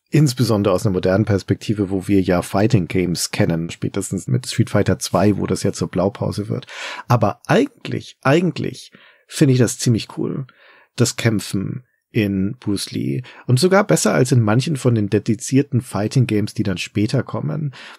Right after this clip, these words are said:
weil die Kämpfe schnell sind und weil sie diesen Impact haben, diese Wirksamkeit durch die Getroffenwerden-Animation, die du beschrieben hast, aber auch durch die simple Wucht von den Kämpfen. Also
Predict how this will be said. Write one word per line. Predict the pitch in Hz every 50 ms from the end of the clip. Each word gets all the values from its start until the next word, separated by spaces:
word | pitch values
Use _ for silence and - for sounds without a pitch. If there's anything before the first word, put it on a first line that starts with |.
| _
weil | - - 107 98 107 135 156 190 220 226 254 262 - _ _ _ _ _
die | - 151 127
Kämpfe | - - 139 139 160 - - - 165 147 147 147 143 147 - _
schnell | _ - - - - - - 196 - 202
sind | 214 - 254 277 - _ - _ - - - - - _
und | - 160 160 143 139
weil | 135 123 131 151
sie | 139 147 151 135
diesen | - 127 123 123 123 123 127
Impact | - 156 151 175 - - - - - - - -
haben, | - 69 87 98 98
diese | 98 104 117 113 101 117
Wirksamkeit | 131 139 - - 131 107 95 - - 98 - - - - _ _
durch | - 147 165 180 - - -
die | - 139 127 127 123 120 117 113 -
Getroffenwerden-Animation, | - - - - - 117 120 - - 196 185 170 165 165 - - 139 147 147 143 139 - - 156 143 143
die | 147
du | 139 143
beschrieben | 135 139 131 - - - 147 135 135 123
hast, | 123 127 127 123 - - - - - - -
aber | 117 110 - - -
auch | 123 147 170 - -
durch | - - 151 143 143 - -
die | - 135 123 123 123 127 131 127 - - _ _
simple | - - - 180 247 254 - - 160 120 110
Wucht | 120 135 - - - -
von | - - - 131 123 123 123 123
den | 123 120 120 113 113 -
Kämpfen. | - 117 110 110 - - 107 98
Also | - - 113 110 120 113 117